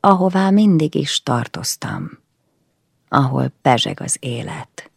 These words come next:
zajlik, aminek vannak színei. Ahol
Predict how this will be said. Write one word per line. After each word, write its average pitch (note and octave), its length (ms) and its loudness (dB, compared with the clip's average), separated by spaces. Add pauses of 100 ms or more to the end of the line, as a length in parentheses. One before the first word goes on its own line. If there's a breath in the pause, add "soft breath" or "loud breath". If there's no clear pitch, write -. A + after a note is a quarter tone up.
(500)
zajlik, - 840 -6 (760)
aminek C3 540 -2
vannak B2 480 2
színei. - 720 -4 (640)
Ahol D3+ 640 0